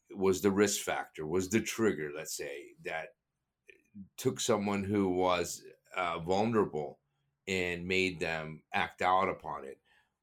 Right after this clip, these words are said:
Uh, hopefully now that it is, um, being, uh,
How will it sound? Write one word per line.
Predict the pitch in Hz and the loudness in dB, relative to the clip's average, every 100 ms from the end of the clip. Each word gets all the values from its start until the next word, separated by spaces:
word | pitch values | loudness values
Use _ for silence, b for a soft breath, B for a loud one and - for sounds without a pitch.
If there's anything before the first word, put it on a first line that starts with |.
| - | 0
Uh, | 98 87 90 | 2 4 2
hopefully | 107 113 110 113 101 | 4 4 4 0 0
now | 95 92 90 92 - - 107 90 | 0 2 2 0 -6 -18 -16 -2
that | 95 87 90 - - | 2 2 0 -6 -4
it | 98 90 | -4 -2
is, | 95 90 85 - - - 90 | 0 0 -2 -6 -10 -14 -10
um, | 82 85 80 78 _ _ _ _ - 92 | -8 -10 -14 -20 _ _ _ _ -16 -4
being, | 101 101 92 92 87 - _ _ _ _ _ _ _ _ _ _ _ - | 0 0 0 -2 -8 -16 _ _ _ _ _ _ _ _ _ _ _ -16
uh, | 95 92 | -12 -12